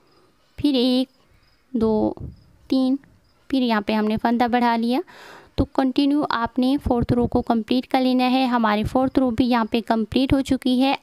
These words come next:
अब इसके बाद हम फिफ्थ रो को बनाना स्टार्ट करेंगे सेम तरीके से।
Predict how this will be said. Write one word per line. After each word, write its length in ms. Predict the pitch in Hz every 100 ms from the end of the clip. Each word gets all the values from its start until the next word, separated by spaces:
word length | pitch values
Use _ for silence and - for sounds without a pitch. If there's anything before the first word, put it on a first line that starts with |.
| -
अब 120 | 285 285
इसके 340 | 269 - 285
बाद 340 | 277 - 233
हम 200 | 240 240 247 -
फिफ्थ 280 | 277 -
रो 320 | 277 262 240 - - -
को 300 | - 247 370 - - - - -
बनाना 360 | 226 220 233
स्टार्ट 360 | 254 - 247 247
करेंगे 400 | - 247 240 269
सेम 340 | - 277 226
तरीके 380 | 196 208 208 -
से। 220 | 226 294